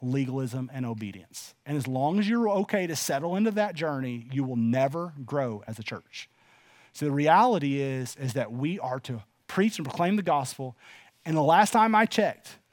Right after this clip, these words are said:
in the progression of Peter's life, he became a rock. He was immovable.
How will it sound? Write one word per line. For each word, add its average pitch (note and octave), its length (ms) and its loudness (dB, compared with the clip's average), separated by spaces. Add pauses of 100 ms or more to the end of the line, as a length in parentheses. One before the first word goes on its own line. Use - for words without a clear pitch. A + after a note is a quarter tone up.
(1040)
in F3 120 4
the F3+ 80 6
progression F3+ 680 4
of A3 100 0
Peter's G#3 360 2
life, D3 680 0 (520)
he F#3 160 2
became F3+ 320 0
a D3 60 0
rock. - 480 0 (1700)
He G3+ 140 4
was F#3+ 140 8
immovable. F3+ 680 6